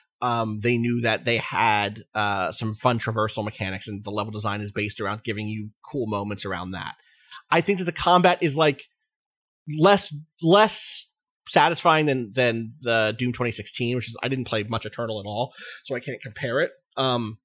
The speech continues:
but it's still hectic in the right way, and I think that they've made really smart decisions around how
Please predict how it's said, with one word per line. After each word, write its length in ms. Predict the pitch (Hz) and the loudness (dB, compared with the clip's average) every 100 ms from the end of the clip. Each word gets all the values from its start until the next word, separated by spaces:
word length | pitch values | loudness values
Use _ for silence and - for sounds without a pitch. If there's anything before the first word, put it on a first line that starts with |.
| _ _ _ _ _ - - | _ _ _ _ _ -16 -4
but 120 | 185 | 2
it's 180 | 180 - | 2 2
still 480 | - 190 196 175 139 143 | 4 6 8 6 0 -8
hectic 460 | - 185 - 214 | -4 -2 0 -2
in 140 | 180 160 | 2 2
the 80 | 151 | 4
right 240 | 147 127 | 4 4
way, 340 | 139 156 202 - | 4 6 4 4
and 100 | 139 | 2
I 60 | |
think 220 | 135 160 | 0 -2
that 80 | 147 | -2
they've 120 | 147 135 | -2 2
made 160 | 135 123 | 0 0
really 200 | 147 143 | -2 -2
smart 400 | - 117 127 - _ - | -4 -2 -4 -4 _ -8
decisions 440 | 127 135 127 123 | -4 -2 0 -2
around 560 | 113 117 117 113 110 113 _ _ _ - - | -2 -2 0 -2 -4 -8 _ _ _ -12 -4
how 260 | 147 131 131 | 2 4 4